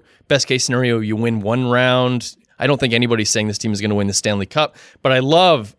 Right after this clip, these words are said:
and I said this last year about Columbus, I mean, I love G Ms and teams that just say,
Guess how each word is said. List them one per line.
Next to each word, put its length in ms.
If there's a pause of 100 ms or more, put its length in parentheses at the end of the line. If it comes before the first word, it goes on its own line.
(180)
and 140
I 40
said 220
this 140
last 220
year 80
about 120
Columbus, 440
I 20
mean, 180
I 100
love 560 (100)
G 300
Ms 140
and 120
teams 340
that 100
just 380
say, 400